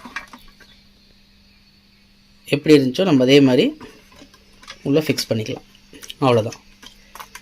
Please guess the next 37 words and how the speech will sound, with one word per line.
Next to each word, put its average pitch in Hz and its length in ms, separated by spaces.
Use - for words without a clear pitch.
இப்ப - 160
இதுல 185 160
ஒண்ணு 220 240
ரெண்டு 180 180
ஸ்பீடு 196 320
மட்டும் 151 240
நம்ம 143 140
பார்த்துக்கலாம். 135 440
ரெட் 190 280
வந்து 202 160
எப்பவுமே 175 240
ஃபர்ஸ்ட் 156 300
ஸ்பீடு, 165 240
இது 185 200
ஒண்ணா 165 220
எல்லோ 208 140
செகண்டா 185 440
இருக்கும், 190 280
இல்ல 190 120
இது 180 220
தேர்டா 151 200
இருக்கும். 113 260
இப்ப 190 200
நம்ம 175 180
வந்து 175 240
டே-, 151 240
கனெக்ஷன் 170 280
கூட 156 120
செக் 127 140
பண்ணி 120 140
பார்த்துடலாம். 117 380
இப்ப - 180
நம்ம 170 120
வந்து 160 180
காமன் 190 380
ஒயர்ல 170 300
ஒரு 156 200